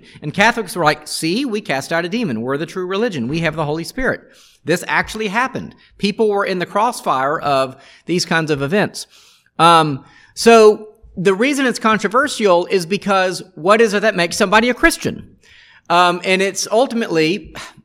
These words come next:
repentance, trust in Jesus Christ solely for, for the forgiveness of your sins, trust in God for, as the provider of all good things, acknowledging that you're a creature and God is the creator, humbling yourself before him, all those sorts of things.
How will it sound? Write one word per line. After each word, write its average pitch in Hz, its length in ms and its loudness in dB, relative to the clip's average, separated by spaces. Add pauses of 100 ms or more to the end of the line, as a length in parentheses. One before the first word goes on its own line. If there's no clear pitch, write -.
(100)
repentance, 175 760 -2
trust 151 340 -4
in 156 100 -4
Jesus 156 300 -4
Christ 151 400 0
solely 170 480 -2
for, 143 380 -4
for 143 200 -2
the 135 100 -4
forgiveness 151 460 -4
of 131 140 -2
your 120 100 -4
sins, 180 520 -2 (220)
trust 190 360 -2
in 175 160 -2
God 170 480 4
for, - 240 -8
as 139 160 -2
the 135 100 -4
provider 156 560 0
of 131 80 -2
all 165 240 2
good 156 240 -2
things, 208 540 0 (520)
acknowledging 170 760 2
that 165 120 -4
you're 180 200 0
a 180 40 2
creature 196 680 0
and 143 180 -2
God 156 240 2
is 160 120 -8
the 160 60 -8
creator, 170 440 -4
humbling 180 420 -4
yourself 175 340 -4
before 180 340 -8
him, 175 180 -8
all 190 140 -2
those 247 160 -8
sorts 202 200 -10
of 175 80 -14
things. 220 260 -4